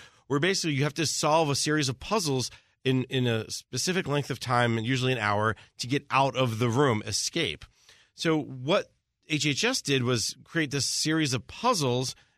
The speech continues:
in, that, that, and timed their employees. It was actually eight different teams,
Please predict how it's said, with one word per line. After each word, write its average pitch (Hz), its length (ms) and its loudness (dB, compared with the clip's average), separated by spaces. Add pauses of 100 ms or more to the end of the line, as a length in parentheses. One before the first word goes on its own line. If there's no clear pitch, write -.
(120)
in, 135 200 0
that, 123 180 0
that, 120 160 0
and 113 120 -2
timed 180 560 0
their 127 260 0
employees. 131 520 0
It 127 60 0
was 120 160 0
actually 135 400 -2 (260)
eight 185 320 -4
different 165 360 -4
teams, 123 460 0